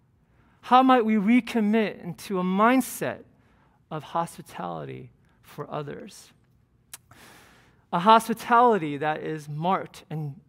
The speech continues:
energized by genuine compassion, not, you know, guilt or, like, obligation, but because I really care.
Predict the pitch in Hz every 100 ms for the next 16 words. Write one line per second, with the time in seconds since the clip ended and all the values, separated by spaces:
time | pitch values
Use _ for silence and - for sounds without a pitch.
0 | _ _ - 202 226 175 147 131 - -
1 | - _ _ _ _ _ - 156 139 165
2 | 170 160 - - 151 - - 147 165 196
3 | - - - _ - 156 123 - 156 143
4 | 147 151 - - _ - 131 127 123 -
5 | 135 139 120 131 131 - 151 160 156 _
6 | _ 156 156 160 190 196 147 139 180 147
7 | - 143 143 127